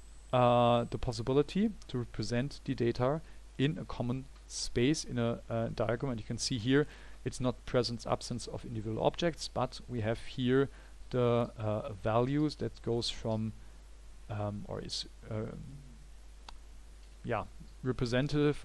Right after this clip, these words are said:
of our surprise, and we can see over un-, under representation of these objects and not just the pure presence absence. If we have that, and this is a three D plot here actually, um,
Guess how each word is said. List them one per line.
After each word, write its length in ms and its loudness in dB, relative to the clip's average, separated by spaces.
of 220 -8
our 200 0
surprise, 680 0
and 80 -2
we 60 0
can 200 0
see 200 -2
over 440 4
un-, 220 -2
under 220 -2
representation 920 -2
of 180 -6
these 140 -8
objects 420 -2
and 140 -6
not 280 0
just 220 -2
the 80 -4
pure 360 -2
presence 420 -6
absence. 440 -10
If 160 2
we 120 4
have 200 6
that, 420 6
and 160 -2
this 200 -4
is 140 -8
a 60 -4
three 260 -4
D 140 -4
plot 320 0
here 280 2
actually, 440 0
um, 500 2